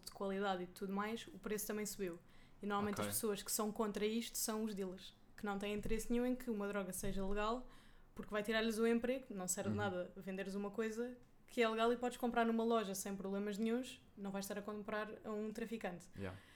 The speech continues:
Speaker 1: Isso, um, aumenta o preço, tipo, aumenta a qualidade, as coisas são mais testadas. Por outro lado, eu acho que um drogado, drogado faz qualquer coisa por droga e, portanto, não sei até que ponto é que aumentar o preço. Tipo, acho que não é uma coisa tão
Speaker 2: Certo.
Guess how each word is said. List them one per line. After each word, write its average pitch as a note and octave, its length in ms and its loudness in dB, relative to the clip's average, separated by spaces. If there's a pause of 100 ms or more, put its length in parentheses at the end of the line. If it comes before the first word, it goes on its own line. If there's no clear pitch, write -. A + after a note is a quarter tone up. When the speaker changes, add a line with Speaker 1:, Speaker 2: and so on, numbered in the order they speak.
(500)
Speaker 1:
Isso, A#3+ 360 2
um, A3 240 0
aumenta G3+ 340 0
o G#3 40 -2
preço, B3+ 340 0
tipo, - 180 -4
aumenta G3+ 340 0
a F#3+ 40 -2
qualidade, G3+ 520 0
as G#3 80 -6
coisas G3 280 -4
são G3+ 160 -4
mais G3+ 300 -2
testadas. A3+ 600 0 (1400)
Por A#3+ 120 8
outro A#3 220 4
lado, F#3 260 0 (180)
eu G3+ 160 0
acho G#3 220 0
que G3+ 380 -2 (460)
um G#3 140 -2
drogado, G3+ 340 0
drogado G3+ 300 -2
faz G#3 180 -8
qualquer G3 200 -2
coisa G3 220 -4
por G3 160 -6
droga F#3+ 380 0 (340)
e, G3+ 80 -8
portanto, G3+ 300 -4
não G#3 340 0
sei G#3 360 4
até G3+ 180 -2
que G3+ 100 -10
ponto G#3 220 -2
é G3 60 0
que F#3+ 60 -8
aumentar G3+ 360 -2
o G3 40 0
preço. G3 540 -2 (380)
Tipo, - 140 0
acho A3 100 4
que - 60 2
não A#3+ 40 8
é A#3+ 40 8
uma A#3+ 100 6
coisa A#3+ 180 4
tão A#3 160 4
Speaker 2:
Certo. G#3+ 80 2